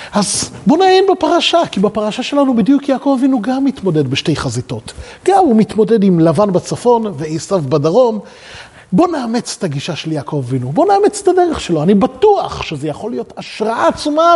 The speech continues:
בשבילנו. אני בטוח שאם אנחנו נאמץ את הגישה ואת הדרך של יעקב אבינו, זה יביא לנו ניצחון גדול וחזק מאוד בעזרת השם.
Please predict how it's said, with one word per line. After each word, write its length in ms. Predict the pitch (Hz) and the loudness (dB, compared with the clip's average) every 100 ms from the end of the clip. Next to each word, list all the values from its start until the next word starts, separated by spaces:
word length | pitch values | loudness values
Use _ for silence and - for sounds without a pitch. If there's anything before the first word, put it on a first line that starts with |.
| 269 | 2
בשבילנו. 580 | 175 139 143 131 113 98 - - - | -4 -6 -8 -8 -10 -14 -18 -10 0
אני 140 | 294 | 2
בטוח 480 | 294 294 - 381 320 | 2 0 2 2 2
שאם 200 | - 233 | 0 -2
אנחנו 260 | 208 175 180 | -2 -2 -4
נאמץ 320 | 175 202 - | -2 -2 -4
את 40 | |
הגישה 360 | 175 151 - 185 151 | -6 -4 -2 0 0
ואת 160 | 147 | -2
הדרך 300 | 143 151 127 | -2 -2 -2
של 140 | - 143 | -4 -4
יעקב 340 | 131 - 143 | -4 -2 -2
אבינו, 280 | 127 151 123 127 - - | 0 -2 -4 -10 -18 -10
זה 120 | - 151 | 0 2
יביא 280 | 143 143 | 2 4
לנו 260 | 196 180 165 | 4 4 2
ניצחון 680 | 139 147 - - 185 202 185 165 151 | -2 -4 -6 -4 0 2 0 -2 -2
גדול 460 | 160 135 220 180 - 139 | 0 2 2 0 -4 -8
וחזק 540 | 147 131 120 233 - | -6 -6 -6 -6 -8
מאוד 220 | 131 113 | -8 -8
בעזרת 380 | 107 104 107 110 | -8 -8 -10 -12
השם. 180 | - | -12